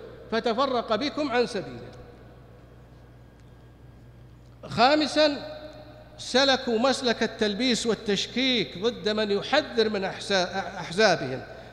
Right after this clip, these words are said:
يشوهون صورته. انتبهوا لهذا الرجل، لا تسمعون منه، تراه فيه وفيه وتراه مباحث.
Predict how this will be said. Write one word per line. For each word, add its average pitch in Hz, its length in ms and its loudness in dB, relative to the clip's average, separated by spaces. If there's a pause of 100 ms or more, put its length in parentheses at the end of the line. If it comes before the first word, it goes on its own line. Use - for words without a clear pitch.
(120)
يشوهون 214 580 4
صورته. 185 560 4
انتبهوا 240 760 8
لهذا 220 380 6
الرجل، 226 360 2
لا 254 120 2
تسمعون 277 600 -2
منه، 269 200 0 (1200)
تراه 202 360 4
فيه 254 360 4
وفيه 190 540 4 (280)
وتراه 214 400 6
مباحث. 208 640 6